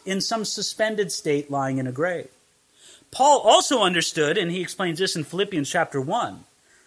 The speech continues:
that if he died, it would be an immediate gain. Now, if I died and my body just went into the grave a-, and just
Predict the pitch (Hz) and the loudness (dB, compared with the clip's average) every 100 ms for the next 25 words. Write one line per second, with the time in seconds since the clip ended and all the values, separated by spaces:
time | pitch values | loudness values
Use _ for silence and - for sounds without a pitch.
0 | _ _ - 185 208 214 - 254 330 269 | _ _ 0 2 4 2 2 0 0 2
1 | 247 269 233 190 185 220 247 254 185 247 | 6 8 8 8 4 -2 0 0 0 0
2 | 247 233 233 226 254 262 233 - 151 185 | 0 0 0 2 2 4 2 0 0 4
3 | 202 180 135 104 - - _ _ _ _ | 4 4 0 -2 -12 -20 _ _ _ _
4 | _ _ _ _ _ - 196 214 190 233 | _ _ _ _ _ -2 -2 2 4 6
5 | 311 269 233 233 185 156 190 - 170 180 | 6 4 4 6 8 6 4 0 0 2
6 | 254 254 247 233 185 208 226 185 214 190 | 4 6 4 4 0 -2 -2 -4 -4 -4
7 | 165 208 208 156 180 - - - 175 - | 0 2 4 4 2 -6 -20 -12 -12 -2
8 | 190 180 143 127 _ _ - 233 - - | 0 0 -2 -6 _ _ -2 0 0 -8